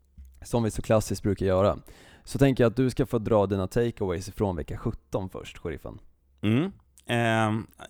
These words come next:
Speaker 2: då har jag en, en liten takeaway som är, ja, självklar. Det är ju att Miami Dolphins, de-, deras låt börjar ju liksom funka nu. "Miami has the Dolphins, the greatest football team."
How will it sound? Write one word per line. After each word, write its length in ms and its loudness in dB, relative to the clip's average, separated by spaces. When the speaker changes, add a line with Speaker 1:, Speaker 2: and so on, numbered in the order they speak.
Speaker 2:
då 400 -2
har 180 4
jag 240 6
en, 260 2
en 180 2
liten 300 0
takeaway 680 2
som 260 0
är, 300 2
ja, 460 0
självklar. 760 2
Det 140 6
är 80 6
ju 120 4
att 280 0
Miami 500 2
Dolphins, 580 2
de-, 300 2
deras 440 0
låt 640 -2
börjar 440 2
ju 100 2
liksom 480 0
funka 440 2
nu. 220 0
"Miami 520 -2
has 200 -2
the 100 -8
Dolphins, 480 -2
the 80 -8
greatest 400 -4
football 340 -2
team." 220 -2